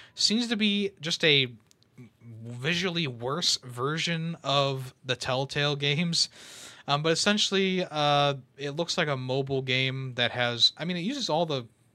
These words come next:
you know, actual faces and stuff of the characters in the show, so that's good, I guess. But the game in general doesn't look that great. The animations and lighting and stuff like that makes it look very, um,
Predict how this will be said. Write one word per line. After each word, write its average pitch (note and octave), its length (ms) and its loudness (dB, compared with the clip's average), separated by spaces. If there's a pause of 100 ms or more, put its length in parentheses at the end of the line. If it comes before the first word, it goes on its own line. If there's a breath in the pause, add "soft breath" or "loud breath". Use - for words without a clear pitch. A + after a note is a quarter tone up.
(160)
you D#3+ 140 -2
know, A2+ 180 -4 (140)
actual C3+ 500 -2
faces C#3 560 -2
and A2 280 -10
stuff - 280 -6
of A#2+ 80 -10
the A2 60 -12
characters C#3 540 -4
in A#2 80 -10
the G#2+ 60 -12
show, D#3 360 -2
so A#2+ 180 -4
that's - 160 -6 (360)
good, A#2 180 -8
I G#2+ 120 -6
guess. G#2+ 420 -2 (760 loud breath)
But G3+ 120 -4
the A#3 40 0
game D4+ 200 2
in G3 80 0
general F#3+ 260 2
doesn't D#3 260 -8
look C#3 180 -8
that A#2+ 200 -2
great. A#2+ 420 -8 (200)
The C3+ 200 -4
animations C#3+ 640 -4
and A2+ 320 -8
lighting D3 600 0
and C3+ 120 -10
stuff C#3 160 -8
like D3 100 -2
that C3+ 200 0
makes B2 240 -6
it A#2 100 -12
look B2 260 -8 (140)
very, B2+ 680 0 (100)
um, G#2+ 500 -8